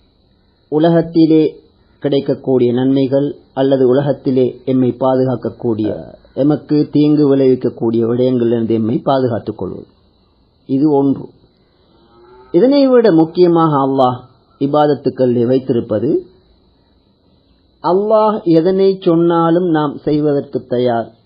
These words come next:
செய்யக்கூடிய அடிமைகள் என்பதை உறுதிப்படுத்தக்கூடியதாக இந்த இபாதத்துக்கள் இருக்கும்.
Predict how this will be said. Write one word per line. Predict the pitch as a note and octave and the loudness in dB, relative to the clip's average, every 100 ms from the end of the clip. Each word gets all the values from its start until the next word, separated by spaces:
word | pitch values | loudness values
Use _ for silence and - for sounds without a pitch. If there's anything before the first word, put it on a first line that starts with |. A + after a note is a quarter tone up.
| _ _ | _ _
செய்யக்கூடிய | D3+ D3 D3 - C#3+ C3+ B2 | -2 -2 -2 -2 0 2 0
அடிமைகள் | B2 C3+ D3+ D3 C3+ B2 A#2 - _ _ | 0 2 2 2 0 0 -2 -6 _ _
என்பதை | C3+ D#3 E3+ F#3 F#3+ F3 F#3+ G#3+ | 0 2 4 4 4 4 4 4
உறுதிப்படுத்தக்கூடியதாக | E3+ D#3+ F3+ F#3 F3+ E3+ D3+ - C3+ - C3 B2+ B2 A2+ A2 C3+ A#3+ - _ | 4 4 4 2 4 0 0 -2 -4 -2 -2 2 2 0 0 -2 -4 -10 _
இந்த | B2+ B2 | -4 0
இபாதத்துக்கள் | B2 B2+ B2 A#2 - A#2 D3 | 0 0 0 -2 -6 -4 -2
இருக்கும். | E3 A2+ - | -2 -4 -10